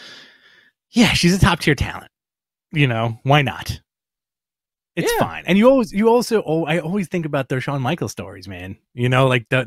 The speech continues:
Speaker 1: late nineties Shawn, just like,
Speaker 2: I
Speaker 1: how, what, I, what, I don't think anybody's that much of a handful at this point because, you know, like, times
Speaker 2: Shawn,
Speaker 1: are different.
Speaker 2: yeah,
Speaker 1: but,
Speaker 2: Shawn rubbed people
Speaker 1: you
Speaker 2: the
Speaker 1: know.
Speaker 2: wrong way. Hunter rubbed people the wrong way. Uh, the Click rubbed people the wrong way.
Speaker 1: And look where they're at now.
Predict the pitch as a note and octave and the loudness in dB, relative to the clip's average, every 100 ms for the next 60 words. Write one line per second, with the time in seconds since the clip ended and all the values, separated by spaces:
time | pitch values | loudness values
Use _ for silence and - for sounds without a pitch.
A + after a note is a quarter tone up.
0 | A#2 A#2+ D3 C#3+ D#3 D#3 C3+ G#2+ D3 A#2 | -4 0 0 2 2 2 -2 -4 -4 -4
1 | G2 A#2 A#2 - C3 B2+ E3 D3+ - - | -4 -4 -4 -4 -4 0 2 0 -8 -20
2 | - _ - D#3 A3 - A#3 C4 G#3+ - | -20 _ -6 -2 -2 2 2 2 0 0
3 | E3 F3 D#3+ D#3 A#2 B2+ B2 C3 B2 A#2 | 0 2 2 0 -2 -6 -4 -4 -2 -4
4 | F#2+ A2 - D3 C3 D3+ - E3 B2+ A2+ | -6 -6 -2 -2 0 -4 -2 -2 -2 -6
5 | - A#2 G#2 A#2+ G#2 F#2 F2+ B2 A#2 G#2 | -2 -4 -2 -2 -4 -6 -6 -2 0 -2
6 | E3 D3+ C#3+ E3+ E3+ A2+ G#2+ C3 A#2+ E3 | -2 -2 0 0 0 -4 2 2 4 2
7 | E3 D#3+ D#3+ D3+ C3 D3 C#3+ C#3+ C#3 C3+ | 0 -2 -4 0 2 2 0 2 2 2
8 | A2+ D3+ C3+ A#2+ F#2+ A2+ G2+ G#2 G2+ G2 | 0 -2 0 0 -2 -8 -6 -4 -4 -4
9 | F#2+ F2+ E2 - _ _ - G#2 G#2 G#2 | -4 -6 -6 -10 _ _ -8 -2 0 -2
10 | A2+ - E3 F3 - B2+ A#2 - A2+ G#2 | -4 -4 2 2 2 0 0 -2 -4 -4
11 | F#2+ G2+ F#2+ F2+ F2 D#2+ D2+ D#2 _ _ | -2 0 0 -2 -4 -6 -8 -12 _ _
12 | _ _ - C3 C#3 D3 C3+ C#3+ C#3 B2+ | _ _ -8 0 2 2 2 2 2 -2
13 | G#2 | -2